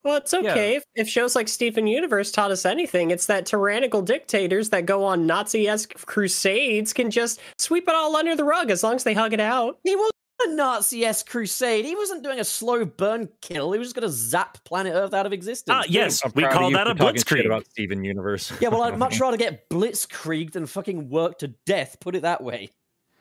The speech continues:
Speaker 2: So, <sighs> guys, we are still in speculation territory here.
Speaker 3: <laughs>
Speaker 2: The, the wild thing is, though, regardless of how much we debate about Gerald Robotnik, um, we live in a world where that the real,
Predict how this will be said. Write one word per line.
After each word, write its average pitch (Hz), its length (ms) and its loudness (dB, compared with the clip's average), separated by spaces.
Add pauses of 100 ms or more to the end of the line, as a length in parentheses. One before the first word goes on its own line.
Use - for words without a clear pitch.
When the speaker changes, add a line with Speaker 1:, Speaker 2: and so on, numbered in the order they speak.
(200)
Speaker 2:
So, 143 380 0 (200)
<sighs> - 180 -16
guys, 139 320 0
we 151 140 0
are 143 240 2
still - 300 -2
in 117 100 -2
speculation 104 640 -6
territory 101 460 -4
here. 110 80 -4 (180)
Speaker 3:
<laughs> - 0 - (180)
Speaker 2:
The, 180 360 -2
the 170 100 -8
wild 240 420 0
thing 190 220 -2
is, 175 200 -2
though, 117 220 2
regardless 151 440 -2
of 156 60 -4
how 147 80 0
much 143 200 -4
we 139 80 -6
debate 127 240 -4
about 117 200 0
Gerald 113 260 -4
Robotnik, 98 720 -4 (240)
um, 95 420 -6 (760)
we 110 120 -6
live 165 140 -2
in 170 80 -4
a 139 40 0
world 127 240 0
where 113 140 -2 (140)
that 117 280 -2
the 117 140 -8
real, 110 340 -6